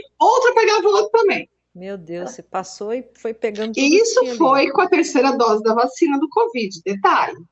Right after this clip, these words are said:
Speaker 2: Nossa.
Speaker 1: E aí eu fiquei sete dias na U T I. Eu só fui pra uma consulta porque eu tava passando muito mal e da, da, da consulta eu fui direto pra U T I.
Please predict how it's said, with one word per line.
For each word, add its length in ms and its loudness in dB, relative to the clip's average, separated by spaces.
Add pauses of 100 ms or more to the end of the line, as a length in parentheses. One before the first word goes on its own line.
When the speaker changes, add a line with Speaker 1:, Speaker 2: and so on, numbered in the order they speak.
(260)
Speaker 2:
Nossa. 540 -12 (720)
Speaker 1:
E 220 4
aí 720 2
eu 100 4
fiquei 240 -2
sete 340 -2
dias 340 0
na 160 0
U 80 0
T 100 -2
I. 80 4
Eu 60 2
só 140 0
fui 380 -2
pra 120 -4
uma 180 0
consulta 560 -4
porque 200 -4
eu 60 0
tava 260 2
passando 420 0
muito 320 2
mal 340 6
e 140 0
da, 220 2 (120)
da, 320 0 (280)
da 180 0
consulta 480 2
eu 80 2
fui 100 4
direto 360 2
pra 160 2
U 100 2
T 180 4
I. 300 -2